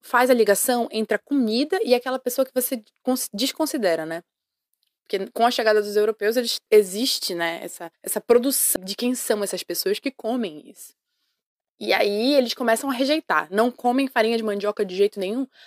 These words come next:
mas levam a farinha de mandioca pros outros portos em outros, é, continentes em que eles vão colonizar também.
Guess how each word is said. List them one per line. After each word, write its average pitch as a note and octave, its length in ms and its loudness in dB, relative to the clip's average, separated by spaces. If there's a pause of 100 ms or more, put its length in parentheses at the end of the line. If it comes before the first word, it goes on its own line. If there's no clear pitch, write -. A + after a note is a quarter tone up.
(140)
mas G3+ 140 -2
levam A#3 440 4
a G#3 60 -4
farinha E3+ 320 -4
de D#3 80 -16
mandioca E3+ 720 -2 (520)
pros A#3+ 220 4
outros A#3+ 260 2
portos G#3+ 760 0
em A#3 140 -2
outros, G3 520 -2 (400)
é, F#3 120 -2
continentes G#3+ 840 -4
em C4+ 140 2
que C4 180 -4
eles A#3+ 180 0
vão G#3 180 -2
colonizar A3+ 460 -2
também. B3 360 -4